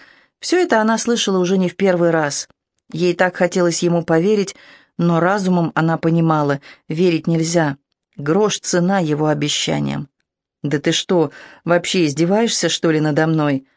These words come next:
Ладно, всё-таки объясни, зачем это тебе? Послушай, а ты что, совсем уже не можешь не пить? Ты выглядел омерзительно. Мне теперь и вспоминать-то об этом противно, а уж тогда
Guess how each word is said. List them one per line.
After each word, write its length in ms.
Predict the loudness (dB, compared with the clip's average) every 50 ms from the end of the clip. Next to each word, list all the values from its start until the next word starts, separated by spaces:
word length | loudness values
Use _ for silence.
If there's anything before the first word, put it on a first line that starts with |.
| _ _ -4
Ладно, 560 | 0 2 2 2 2 2 2 2 0 0 -2 -4 -12 -18 -12
всё-таки 400 | -6 -2 -2 0 0 0 0 2
объясни, 560 | 2 2 2 2 0 0 0 0 0 0 0 2
зачем 400 | 2 2 0 2 0 -2 0 0
это 140 | 0 -2 -2
тебе? 400 | 0 0 0 2 2 0 0 -2 _ _ _ _ _ _ _
Послушай, 600 | 0 0 0 2 2 0 0 2 0 0 0 -2 -4 -8 -14 -14 -10 -4
а 80 | -4 -2
ты 140 | 0 0
что, 240 | -2 0 0 0 0
совсем 420 | 2 2 0 -2 0 0 0 0 2
уже 180 | 2 0 0
не 120 | 0 0 0
можешь 320 | 0 0 0 -2 -2 0
не 160 | 0 0 0
пить? 300 | 0 -2 -2 -2 -4 -10 _ _ _ _ _ _ _ _ -2
Ты 160 | 0 0 2
выглядел 560 | 2 0 0 2 2 0 2 2 2 2 2
омерзительно. 960 | 0 0 0 2 0 0 -2 -2 -2 -2 -2 0 0 0 2 2 0 0 -2 _ _ _ _ _ -2
Мне 240 | 0 2 2 2 2
теперь 480 | 0 -2 -2 2 2 2 2 0 0
и 200 | -2 0 0 0
вспоминать-то 720 | 0 -4 -4 -2 -2 0 0 0 0 0 -2 -2 0 0 0
об 100 | 2 0
этом 220 | 0 0 -2 -2
противно, 600 | 0 0 0 0 0 -2 -2 0 2 2 0 0 -2 -8 -20 -10 -2
а 140 | 0 0 0
уж 180 | 0 -2 -2
тогда 520 | -2 0 0 0 0 0 0 0 0 -2